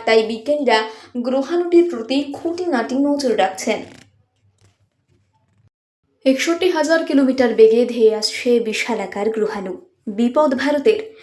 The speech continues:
ধুলোয় মিশে যেতে পারে গোটা কলকাতা। চিন্তা বাড়াচ্ছে মার্কিন সংস্থা নাসার রিপোর্ট। এই নয়া গ্রহাণুর নাম রাখা হয়েছে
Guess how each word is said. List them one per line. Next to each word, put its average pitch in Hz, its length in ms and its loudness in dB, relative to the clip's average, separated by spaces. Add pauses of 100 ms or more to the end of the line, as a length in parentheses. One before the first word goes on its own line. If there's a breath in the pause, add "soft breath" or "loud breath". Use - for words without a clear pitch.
(260 loud breath)
ধুলোয় 285 360 4
মিশে 330 280 0
যেতে 277 220 0
পারে 285 280 2
গোটা 226 360 -2
কলকাতা। 214 480 0 (480)
চিন্তা 285 340 0
বাড়াচ্ছে 247 460 2 (460 loud breath)
মার্কিন 247 540 2
সংস্থা 320 540 -8 (160)
নাসার 240 580 -2
রিপোর্ট। 220 420 2 (1200)
এই 294 160 4
নয়া 302 300 2
গ্রহাণুর 330 480 -2
নাম 262 180 4
রাখা 269 260 2
হয়েছে 269 320 2